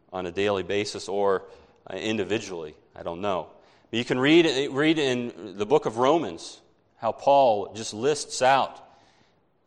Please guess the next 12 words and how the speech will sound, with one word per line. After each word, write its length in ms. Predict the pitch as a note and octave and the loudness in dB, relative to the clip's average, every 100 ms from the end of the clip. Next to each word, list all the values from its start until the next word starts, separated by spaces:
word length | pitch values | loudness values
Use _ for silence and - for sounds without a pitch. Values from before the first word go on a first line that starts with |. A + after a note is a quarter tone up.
| - | -6
the, 120 | G#2 | -6
the 120 | F#2 | -6
people 400 | - D#3 D3+ A2 | -6 -6 -2 -4
that 120 | G2 | -4
he 160 | - B2 | -6 -6
ministered 540 | A2+ B2 C3 - F2+ - | -2 -2 -4 -8 -12 -10
to. 260 | F2 D2+ - - | -12 -12 -16 -16
I 40 | G2 | -10
mean, 180 | G2 | -6
it, 160 | G2 E2+ | -6 -6
it 280 | G#2 - G2+ | -8 -10 -2
always, 480 | A#2+ B2+ A2 - | 0 0 -2 -8